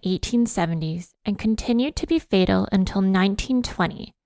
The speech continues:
when a treatment was discovered by Doctor George Minot from Harvard, eating raw cow liver. Doctor Minot would later win the Nobel Prize for this discovery. It was found later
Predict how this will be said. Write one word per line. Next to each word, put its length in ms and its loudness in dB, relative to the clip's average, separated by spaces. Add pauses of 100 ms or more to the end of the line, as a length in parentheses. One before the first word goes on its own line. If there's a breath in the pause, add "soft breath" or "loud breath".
(340)
when 160 6
a 80 6
treatment 480 2
was 140 2
discovered 580 2
by 100 4
Doctor 380 4
George 360 2
Minot 400 2
from 200 -2
Harvard, 460 0 (360)
eating 320 2
raw 220 6
cow 320 0
liver. 400 -4 (760)
Doctor 360 6
Minot 560 0
would 120 -2
later 400 2
win 200 2
the 80 0
Nobel 440 2
Prize 520 -6
for 120 -2
this 240 -6
discovery. 600 -8 (1080)
It 80 4
was 240 4
found 400 2
later 380 0